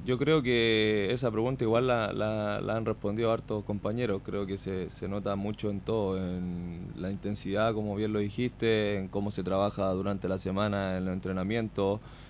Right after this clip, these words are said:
Eh, después llegáis al día del partido, el ambiente que se vive en el estadio, eh, las canchas están de, de primer nivel. No tení ni una cancha que, que, que, que no sea apta para el juego.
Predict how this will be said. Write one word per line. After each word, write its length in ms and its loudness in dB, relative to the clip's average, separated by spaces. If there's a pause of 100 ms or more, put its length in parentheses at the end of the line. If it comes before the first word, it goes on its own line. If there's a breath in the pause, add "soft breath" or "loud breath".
(220 loud breath)
Eh, 400 0
después 320 0
llegáis 240 4
al 100 0
día 120 2
del 100 2
partido, 560 2
el 80 2
ambiente 400 0
que 100 0
se 140 -2
vive 360 2
en 100 -2
el 80 -2
estadio, 800 2 (100)
eh, 380 -2
las 160 0
canchas 360 -2
están 240 0
de, 320 2
de 140 -2
primer 300 0
nivel. 380 2 (600 loud breath)
No 160 -2
tení 640 2
ni 100 2
una 160 2
cancha 320 0
que, 440 -2
que, 260 -6
que, 640 -4 (320)
que 140 -6
no 100 -2
sea 200 2
apta 180 0
para 160 4
el 80 2
juego. 540 4